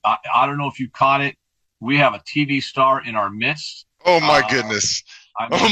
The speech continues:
Speaker 2: my
Speaker 1: we've got a,
Speaker 2: goodness. <laughs>
Speaker 1: we've got a dude that was, like, on camera.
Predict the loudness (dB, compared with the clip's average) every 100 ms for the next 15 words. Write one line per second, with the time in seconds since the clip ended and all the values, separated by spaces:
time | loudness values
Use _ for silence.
0 | 2 0 0 -2 -4 -6 -6 -6 -10 -6
1 | -4 -4 -4 -4 -6 -6 -4 -4 -6 -8
2 | -8 -6 -6 -6 -8 -4 -4 -4 -8 -10
3 | -4 -2 -2 -2